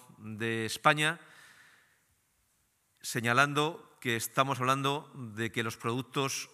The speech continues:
mm, de nuestro país que se exportan al exterior son de muy baja calidad y basado en la falta de bienestar animal. Los ganaderos son quienes más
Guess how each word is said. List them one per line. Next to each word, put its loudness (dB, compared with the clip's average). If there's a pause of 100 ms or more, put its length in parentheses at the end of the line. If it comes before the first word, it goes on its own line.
mm, -10
de 0
nuestro -2
país 0 (100)
que -6
se -6
exportan -2
al -2
exterior -4
son -6
de -2
muy -4
baja -4 (480)
calidad 6 (480)
y -2
basado 0
en -4
la -2
falta 0
de -2
bienestar -4
animal. -4 (380)
Los -4
ganaderos 2
son -4
quienes -4
más 0